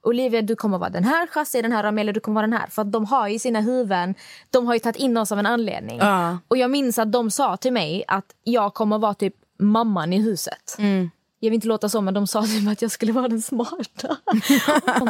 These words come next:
Speaker 1: sa att, de, att jag skulle vara den smarta, så jag tappade hakan. Jag bara, "Va? Är jag
Speaker 2: Mm.
Speaker 1: smart?" Alltså, det var typ, <laughs> jag tänkte verkligen det. Jag bara, "Vad, tycker ni att jag är smart?" Jag bara, "Wow, coolt."
Speaker 2: Mm.
Speaker 1: Men sen när du väl är där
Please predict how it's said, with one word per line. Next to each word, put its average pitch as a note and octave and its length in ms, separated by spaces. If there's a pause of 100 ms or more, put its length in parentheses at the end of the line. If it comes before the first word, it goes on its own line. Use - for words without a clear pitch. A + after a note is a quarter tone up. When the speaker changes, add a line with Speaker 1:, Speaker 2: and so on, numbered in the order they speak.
(100)
Speaker 1:
sa C#4+ 280
att, G#3+ 200
de, A3 300
att - 180
jag A3 140
skulle A3 160
vara G#3+ 120
den F#3+ 100
smarta, - 460
så - 80
jag F#3+ 80
tappade G3 240
hakan. G3 400
Jag A3+ 140
bara, - 160 (380)
"Va? D#3 260 (280)
Är G3+ 80
jag F3+ 60
Speaker 2:
Mm. G#3 80
Speaker 1:
smart?" - 540
Alltså, C4+ 220
det D4 80
var D4 180
typ, D#4+ 120 (680)
<laughs> - 40
jag C4+ 140
tänkte D#4 280
verkligen D4+ 280
det. B3 60
Jag A#3 120
bara, A3+ 100
"Vad, B3 260
tycker E4+ 180
ni C4 60
att C#4+ 160
jag F4 120
är B3+ 60
smart?" - 560
Jag D4 100
bara, G3 120
"Wow, A#3 600 (200)
coolt." C#4+ 540
Speaker 2:
Mm. G#3+ 440
Speaker 1:
Men B3 360
sen C4 160
när A3+ 60
du A3+ 100
väl B3+ 220
är G3 220
där F#3+ 140